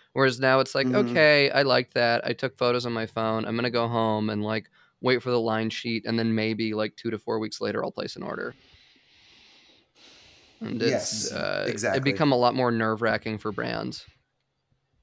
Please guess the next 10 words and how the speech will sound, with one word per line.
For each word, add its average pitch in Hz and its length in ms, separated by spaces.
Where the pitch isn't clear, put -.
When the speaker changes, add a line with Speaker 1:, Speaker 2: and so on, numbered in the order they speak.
Speaker 1:
Especially 160 260
'cause 143 120
the 127 100
circuit 120 420
now 110 280
is, 110 180
like, 110 300
Berlin, 127 760
Copenhagen, 120 920
Milan, 113 720